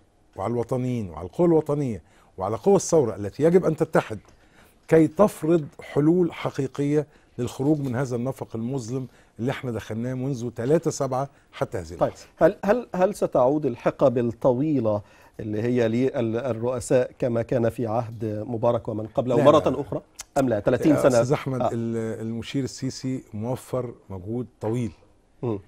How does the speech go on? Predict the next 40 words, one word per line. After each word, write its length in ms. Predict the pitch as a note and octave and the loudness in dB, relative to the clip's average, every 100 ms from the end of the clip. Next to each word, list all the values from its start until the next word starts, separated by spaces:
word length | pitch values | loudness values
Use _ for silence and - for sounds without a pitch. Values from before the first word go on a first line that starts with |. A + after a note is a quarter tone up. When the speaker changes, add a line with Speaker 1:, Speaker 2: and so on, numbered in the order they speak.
| _ - | _ -10
Speaker 1:
يعني 180 | G#2 A2 | -8 -8
الحقيقة، 580 | - A2+ C#3+ C#3 C#3+ - _ _ _ - | -8 -6 -4 -2 -2 -6 _ _ _ -12
آه، 200 | A2 A2 | -6 -6
هو 240 | G2+ C3+ B2 | -2 0 6
بادئ 340 | D#3+ D3 E3+ | 6 6 2
من 200 | A#2 A#2+ | 0 -4
مرحلة 520 | A#2 G#2+ - D#3+ E3+ - | -4 -4 0 2 2 0
ممكن 360 | C#3 F3+ F3 C#3+ | -2 0 -2 -4
تقول 260 | D#3 F3+ | 0 0
موفرة 440 | E3+ D3+ C3+ - D#3+ | 2 0 -2 2 2
أربعة 200 | C#3 D#3+ | 4 4
وعشرين 320 | D#3 - D#3+ | 4 2 -2
سنة 280 | - D#3+ D#3 - _ _ - | 0 0 0 -6 _ _ -8
من 120 | A#2+ | 0
حكم 380 | - D#3 B2 G#2 | 2 2 0 -6
مبارك. 260 | F#2 D#2+ - | -6 -8 -12
Speaker 2:
كنت 40 | - | -12
بتتكلم 360 | D#3 A#2+ C3+ | -6 0 4
عن 100 | B2+ | 4
ست 100 | A2 | 4
Speaker 1:
ف-، 140 | C3+ C#3 | 0 4
Speaker 2:
سنوات 340 | B2+ C#3 C3 | 8 8 6
يعني. 120 | C#3+ C#3 | 4 4
Speaker 1:
فهو 180 | F3+ F3 | 4 4
هي-، 260 | C#3+ D3+ C#3+ | 4 2 2
لا، 200 | C#3+ F3 | 4 4
لا، 160 | D#3 C3 | 4 2
Speaker 2:
<laughs> 60 | A#2+ | 2
Speaker 1:
برضه 280 | B2+ F3 D#3 | 0 4 4
مش 80 | C3 | 4
ست. 200 | C#3+ B2+ - - - - | 2 0 -2 -6 -6 6
ده 140 | E3 | 8
يتوقف 480 | F#3 F3 G3+ F#3 - | 8 8 6 6 0
على 140 | B2+ C3 | 0 0
قدرة 420 | - G3+ F3+ F3 - - | 2 4 4 2 0 -8
ال-، 320 | B2+ B2 B2 A2+ | -4 -4 -4 -4
ال-، 340 | A#2 A2+ - | -4 -4 -4
Speaker 2:
آه. 40 | |
Speaker 1:
القوى 600 | A2+ A2+ A2 E3 E3+ E3 D#3+ _ _ _ _ - | -4 -4 0 6 8 6 2 _ _ _ _ -2
الوطنية 640 | C3 C#3 C3+ B2+ C3 D3 | 2 4 4 2 2 0